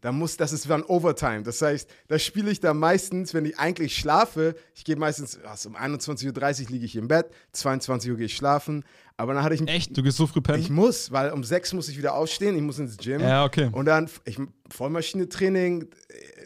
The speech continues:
Speaker 1: ich hab da, kli-, also läuft langsam.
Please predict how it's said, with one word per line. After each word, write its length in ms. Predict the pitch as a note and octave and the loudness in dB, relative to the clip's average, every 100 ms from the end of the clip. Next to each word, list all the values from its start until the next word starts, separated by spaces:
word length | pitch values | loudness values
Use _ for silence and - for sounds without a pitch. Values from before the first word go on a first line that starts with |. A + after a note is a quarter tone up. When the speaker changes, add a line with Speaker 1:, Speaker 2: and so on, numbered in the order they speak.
| C3+ | -10
Speaker 1:
ich 120 | C#3 | -10
hab 120 | C#3+ | -4
da, 200 | D3+ - | -4 -4
kli-, 300 | - - F3 | -6 -4 0
also 260 | E3+ E3+ G3 | 2 2 0
läuft 440 | D#3 F3+ D4 - | 6 10 10 8
langsam. 600 | G3+ F#3 F#3 F#3 G#3 A3+ | 2 2 4 6 4 4